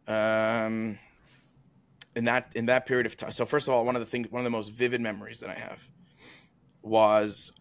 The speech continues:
it was probably the first or second Shabbat I was in, in Israel. I was in Jerusalem. I was in the, the historic Tzemach Tzedek synagogue in the old city of Jerusalem, which is, which is a Chabad,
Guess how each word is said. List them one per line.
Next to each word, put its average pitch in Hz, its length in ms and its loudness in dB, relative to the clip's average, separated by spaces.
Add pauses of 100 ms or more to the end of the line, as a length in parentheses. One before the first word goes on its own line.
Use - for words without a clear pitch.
it 113 60 -4
was 110 120 -4
probably 127 320 -4
the 113 80 -8
first - 720 -2
or - 40 -14
second 123 400 -2
Shabbat 113 640 -2
I 107 140 -4
was 107 260 -4
in, 113 400 -4 (1160)
in 123 100 0
Israel. 101 320 -4
I - 40 -16
was 104 100 -12
in 107 80 -10
Jerusalem. 113 580 -2
I 110 80 -2
was 107 220 -4
in 113 320 -2 (100)
the, 71 200 -10 (140)
the - 100 -10
historic 123 480 0
Tzemach 123 420 2
Tzedek 113 400 -4
synagogue 110 580 -8
in 101 180 -8
the 104 60 -8
old 107 180 -6
city 107 160 -6
of 107 80 -10
Jerusalem, 160 380 -2 (480)
which - 120 -14
is, - 180 -6
which 117 180 -6
is 110 60 -8
a 117 40 -8
Chabad, 135 460 4